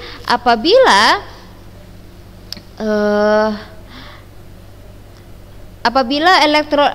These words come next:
elektrolisis untuk sel berbentuk lelehan, baik itu golongan utama atau golongan transisi ataupun anion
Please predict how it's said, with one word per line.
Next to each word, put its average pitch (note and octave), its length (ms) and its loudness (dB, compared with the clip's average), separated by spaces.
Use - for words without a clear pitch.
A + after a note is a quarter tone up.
elektrolisis D#4 880 0
untuk C#4+ 240 -4
sel G#4 320 0
berbentuk C#4 560 -2
lelehan, C4+ 640 0
baik D#4 320 2
itu D4+ 240 -4
golongan C#4 400 2
utama D#4 560 2
atau C4 160 0
golongan C4 320 0
transisi C4+ 640 0
ataupun C4 480 -2
anion C#4+ 400 0